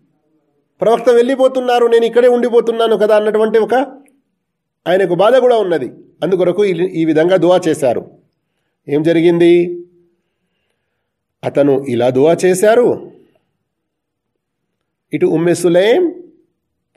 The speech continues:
అతని యొక్క దువాలు విన్నది. అయితే ఆమె చెప్పింది, "అబూ తల్హా, ఇంతకుముందు నాకు కలిగిన నొప్పి ఇప్పుడు లేదు, పదండి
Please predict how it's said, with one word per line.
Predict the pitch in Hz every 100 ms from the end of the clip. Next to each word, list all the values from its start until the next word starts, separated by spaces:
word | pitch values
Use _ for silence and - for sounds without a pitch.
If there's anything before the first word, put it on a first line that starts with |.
| _ -
అతని | 127 147 160
యొక్క | 160
దువాలు | 135 131 151 190
విన్నది. | 202 226 208 117 - - _ _ _ _ _ _ _ _ -
అయితే | 135 127 113 101 120 135 _ _ _ _ _ _ _ -
ఆమె | 117 117
చెప్పింది, | 113 117 160 139 117
"అబూ | 113 113
తల్హా, | 107 107 107 156 123 123 - _ _ _ _ _ _ 143
ఇంతకుముందు | 170 190 226 240 240 233
నాకు | 220 208 208 196
కలిగిన | 180 185 214 208
నొప్పి | 180 180 180
ఇప్పుడు | 202 185 151 190
లేదు, | 156 143 151 185 160 156 196 - - _ _ _ _ -
పదండి | 127 185 175 160 175 -